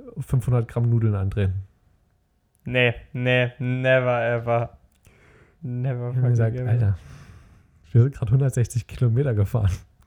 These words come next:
Speaker 1: Es wär super nett von dir, würdest du die doppelte Menge nehmen?"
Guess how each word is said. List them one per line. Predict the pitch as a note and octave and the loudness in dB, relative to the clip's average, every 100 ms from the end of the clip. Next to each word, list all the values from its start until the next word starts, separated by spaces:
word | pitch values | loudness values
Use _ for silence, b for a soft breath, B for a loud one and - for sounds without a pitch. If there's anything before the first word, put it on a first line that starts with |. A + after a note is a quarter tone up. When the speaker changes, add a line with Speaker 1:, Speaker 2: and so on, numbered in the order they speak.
| - _ _ B B B B B | -20 _ _ B B B B B
Speaker 1:
Es | - - | -12 -2
wär | A#2 | 0
super | A#2+ A2+ G3+ F#3+ | 0 -2 0 2
nett | D#3 C#3+ | 2 -2
von | - A#2 | -2 0
dir, | G2 G2 G2+ | 0 0 0
würdest | B2 C#3 - | 2 2 2
du | B2 | 2
die | B2 A#2 | 0 0
doppelte | - B2+ A#2 A#2 | 0 2 2 0
Menge | G2+ G2 G2 | -2 0 0
nehmen?" | F#2 E2 | 0 -2